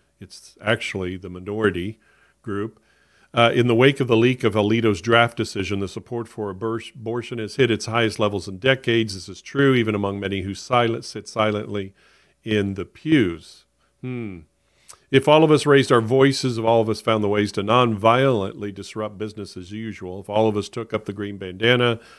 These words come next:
as they did in Latin America, if all of us put ourselves on the line,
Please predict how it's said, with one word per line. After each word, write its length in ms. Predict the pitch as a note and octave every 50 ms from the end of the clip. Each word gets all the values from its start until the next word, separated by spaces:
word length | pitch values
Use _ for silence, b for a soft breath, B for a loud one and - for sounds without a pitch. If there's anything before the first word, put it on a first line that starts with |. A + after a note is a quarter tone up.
| B B B -
as 100 | G#2+ F2+
they 80 | G2+ F#2+
did 200 | G2+ G2+ F#2+ F#2+
in 40 |
Latin 160 | G2 F#2+ - F#2
America, 460 | F#2+ A#2 B2+ B2+ B2+ A#2 - B2 A2+
if 100 | G#2+ -
all 140 | G#2+ G2+ G#2
of 80 | G2
us 100 | G2 F2+
put 200 | - - A2+ G#2
ourselves 400 | G2+ F#2+ - - A2+ G#2 G2+ F#2
on 120 | G#2 F#2+ F#2
the 60 | F#2
line, 500 | G2 G#2 A2+ B2 B2 A#2+ A#2+ A#2 A2+